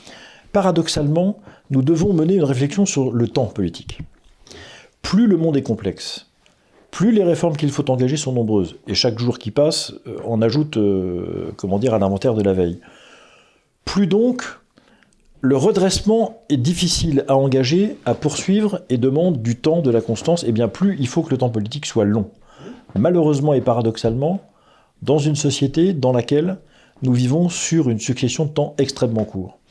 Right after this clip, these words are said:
Si le politique est protégé d'une certaine manière de la brièveté du temps, et qu'il peut inscrire son action dans la durée, alors il y a quelque chose à faire sur la durée du mandat présidentiel pour à la fois le dégager du temps rapide qui passe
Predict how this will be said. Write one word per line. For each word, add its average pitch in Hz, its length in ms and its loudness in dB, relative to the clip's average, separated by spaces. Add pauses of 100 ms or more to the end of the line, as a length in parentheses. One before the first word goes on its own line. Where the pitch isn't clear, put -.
(880)
Si - 220 -2
le 220 80 2
politique 170 460 0
est 127 120 0 (240)
protégé 170 460 0
d'une 113 160 -4
certaine 110 280 -4
manière 135 300 0
de 113 100 -2
la 104 120 2
brièveté 143 500 0
du 120 160 0
temps, 117 240 -2 (200)
et 120 80 -2
qu'il 127 260 -2
peut 214 200 2
inscrire 147 640 0
son 113 200 -2
action 104 340 -4 (640)
dans 117 120 2
la 113 100 4
durée, 110 360 0 (580)
alors 139 600 2
il 120 80 -2
y 113 40 2
a 113 40 2
quelque 127 260 -2
chose 113 200 0
à 104 60 2
faire 147 220 -2
sur 117 140 -2
la 101 100 2
durée 104 240 0
du 110 80 -6
mandat 101 200 0
présidentiel 95 720 -2
pour 180 440 -2
à 131 100 2
la 123 80 2
fois 123 200 0
le 101 120 0
dégager 123 520 2
du 98 160 -2 (200)
temps 147 140 4
rapide 110 380 -2
qui - 120 -8
passe - 440 0